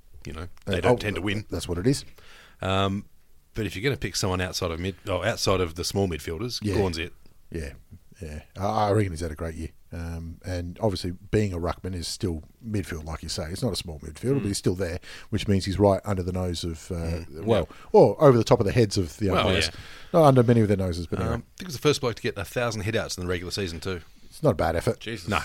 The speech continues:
Speaker 3: That's
Speaker 1: I
Speaker 3: fucking
Speaker 1: think
Speaker 3: really good.
Speaker 1: Goldstein got it a couple of years back, but it was in the full season, like, in the, um,
Speaker 2: In-,
Speaker 1: finals included.
Speaker 2: including
Speaker 3: Yep.
Speaker 2: finals.
Speaker 3: Yep.
Speaker 2: Yeah, well, when nobody's ever done it before, you,
Speaker 1: You've
Speaker 2: you're
Speaker 1: done it
Speaker 2: inclined
Speaker 1: right.
Speaker 2: to feel you've
Speaker 3: Yeah.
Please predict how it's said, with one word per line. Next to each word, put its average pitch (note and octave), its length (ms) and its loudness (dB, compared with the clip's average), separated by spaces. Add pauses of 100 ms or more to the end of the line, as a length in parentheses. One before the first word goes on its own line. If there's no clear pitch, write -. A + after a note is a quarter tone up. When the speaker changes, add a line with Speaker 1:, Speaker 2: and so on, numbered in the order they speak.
(300)
Speaker 3:
That's - 220 -14
Speaker 1:
I - 40 -20
Speaker 3:
fucking G2+ 200 -6
Speaker 1:
think C#3 140 2
Speaker 3:
really G2+ 100 -10
good. E2 160 -10
Speaker 1:
Goldstein C3 340 0
got G2 120 0
it F2 40 -6
a E2+ 40 -10
couple F#2+ 180 -4
of F#2 60 -2
years F#2 120 -2
back, D#2+ 200 -6
but G2+ 80 -8
it F#2 40 -6
was F#2 120 -2
in F2+ 80 -4
the F2 180 0
full F#2+ 220 -6
season, D2+ 360 -8
like, E2 140 -10
in F2+ 120 -8
the, E2 240 -6
um, D2+ 380 -8
Speaker 2:
In-, G2+ 80 -4
Speaker 1:
finals D#2+ 200 -6
included. G#2 180 -2
Speaker 2:
including F#2+ 220 4
Speaker 3:
Yep. F2 80 -4
Speaker 2:
finals. F2 400 -2 (160)
Speaker 3:
Yep. G#2 180 -12 (260)
Speaker 2:
Yeah, D#3 160 10
well, C#3+ 140 10
when E3 320 4
nobody's B2 400 8
ever G#2 120 6
done A2 180 6
it - 20 -2
before, B2+ 400 4 (220)
you, D#3+ 140 4
Speaker 1:
You've C#3+ 300 -4
Speaker 2:
you're F3 120 2
Speaker 1:
done F#3 100 6
it - 40 4
Speaker 2:
inclined D#3+ 180 10
Speaker 1:
right. - 60 4
Speaker 2:
to C3+ 60 8
feel C3 240 10
you've G#2+ 100 8
Speaker 3:
Yeah. G2 60 4